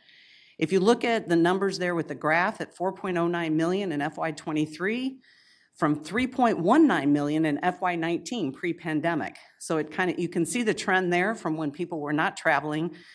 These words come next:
and then when they started to travel in F Y twenty-two, primarily for outdoor events, and then in F Y twenty-three, full force with all s-, types of business coming to this area.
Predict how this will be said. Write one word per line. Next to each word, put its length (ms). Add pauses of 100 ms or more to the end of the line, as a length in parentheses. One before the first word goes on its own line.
(240)
and 120
then 200
when 100
they 140
started 400
to 80
travel 480
in 100
F 160
Y 140
twenty-two, 640
primarily 580
for 200
outdoor 360
events, 420 (380)
and 160
then 140
in 100
F 160
Y 140
twenty-three, 580
full 260
force 560
with 240
all 240
s-, 300
types 320
of 160 (100)
business 440
coming 340
to 140
this 240
area. 480